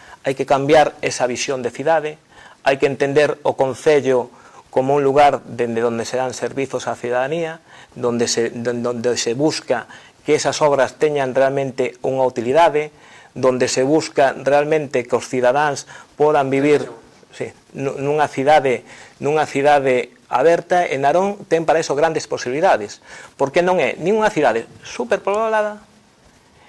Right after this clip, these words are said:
nin ten agora mismo, eh, grandes problemas, digamos, a hora de, de aparcamentos e todo este, e todos estos, estos temas. E despois temos unha zona rural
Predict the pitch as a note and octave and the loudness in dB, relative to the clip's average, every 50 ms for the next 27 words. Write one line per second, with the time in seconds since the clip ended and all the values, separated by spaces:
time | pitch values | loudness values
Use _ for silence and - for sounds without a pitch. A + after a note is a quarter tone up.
0 | - - - - C#3+ D3 D3 C#3 G3+ G3+ G3 F3+ F3 F3+ F3 E3+ F#3 G3 E3+ - | -20 -16 -6 -4 -2 -2 0 2 2 2 2 2 2 2 2 2 2 0 0 -2
1 | G3 G3 F#3+ E3+ - - - - _ _ _ _ _ _ _ - D#3 - - - | -2 -4 -4 -6 -10 -18 -20 -20 _ _ _ _ _ _ _ -4 -4 -4 -6 -12
2 | _ _ - - - A2+ A#2 C3 D3 D3+ D#3 D#3+ C#3+ - - C3 C3 C#3+ D3+ D#3 | _ _ -20 -16 -10 -4 2 2 2 4 2 0 -2 0 0 0 2 2 0 0
3 | D#3 D3 - C3 B2+ C#3 C#3+ D#3 D#3+ E3+ D#3+ - - - - A#2 A#2+ B2+ C3+ C#3+ | -2 -2 -2 -2 0 0 0 0 -2 -6 -6 -8 -10 -4 0 2 2 2 2 2
4 | D3+ D3 B2 G#2+ - - - - _ - A2 - A2+ A2 - - A2 B2 C#3 D3 | 0 -2 -2 -6 -8 -10 -16 -16 _ -12 -6 -6 -6 -6 -4 -6 -6 -6 -6 -8
5 | D3+ D3+ - D3 - - - A#2+ A2 C3 B2 G#2+ - - - F#2+ - _ - A2 | -8 -8 -10 -10 -10 -10 -12 -10 -8 -8 -8 -8 -10 -12 -16 -16 -18 _ -18 -18
6 | A2 - A#2 A2+ - - - - - - - - - - - - - - - - | -12 -12 -12 -12 -10 -14 -16 -14 -14 -14 -14 -14 -16 -16 -18 -16 -16 -12 -12 -12
7 | G2+ - - - F#2+ - - - - - - - - - - - - D#3 D3+ - | -12 -12 -14 -16 -16 -18 -20 -20 -20 -20 -20 -20 -20 -20 -10 -2 0 0 0 2
8 | - F#3 D#3+ C#3+ - E3+ D#3 C#3+ B2 - - F#3+ G#3 G#3+ G#3 - F#3 E3+ E3 D3+ | 2 2 2 4 2 0 -2 -2 -6 -6 -4 0 0 0 0 0 0 0 0 0
9 | D3 D#3 D#3+ F3+ G3 G#3 A3 | 0 0 0 0 0 -2 -4